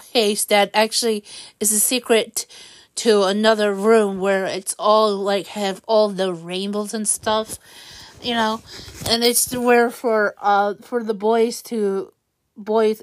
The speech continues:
and Evie to play. I mean, and it's really, I guess it's really kinda cool in a way. <laughs> So, you know. <laughs> So anyway, um,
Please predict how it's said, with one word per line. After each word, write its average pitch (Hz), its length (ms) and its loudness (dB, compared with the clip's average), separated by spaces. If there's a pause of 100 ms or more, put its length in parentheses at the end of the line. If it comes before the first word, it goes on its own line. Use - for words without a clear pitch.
and 202 180 -4
Evie 208 340 -10
to 180 140 -8
play. 185 520 -4
I 180 180 -8
mean, 180 280 -10 (580)
and 294 160 2
it's 311 160 0
really, 294 520 2 (240)
I 269 120 2
guess 311 280 0
it's 214 160 -6
really 220 280 4
kinda 190 300 0
cool 196 380 -4
in 175 80 -6
a 165 80 -6
way. 170 360 -8 (960)
<laughs> 226 560 -2 (200)
So, 180 440 -4 (120)
you 226 120 -6
know. 175 220 -4 (200)
<laughs> 277 100 -4 (2000)
So 240 400 4
anyway, 196 640 2
um, 202 480 2